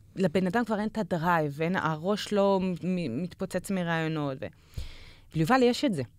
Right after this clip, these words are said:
מצד אחד, מספיק ניסיון ורקורד, מצד שני, עדיין זורם בו משהו מאוד צעיר וחי.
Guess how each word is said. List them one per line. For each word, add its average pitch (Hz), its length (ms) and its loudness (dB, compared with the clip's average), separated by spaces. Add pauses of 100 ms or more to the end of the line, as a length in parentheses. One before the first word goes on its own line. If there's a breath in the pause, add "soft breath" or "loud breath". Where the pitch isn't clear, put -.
(760)
מצד 156 280 2
אחד, 156 260 4 (360)
מספיק 165 400 -2
ניסיון 170 400 0
ורקורד, 175 400 2
מצד 156 240 0
שני, 165 240 -2
עדיין 170 520 2
זורם 160 420 2
בו 170 100 0
משהו 175 320 -2
מאוד 170 220 -2
צעיר 185 480 -2
וחי. 175 480 2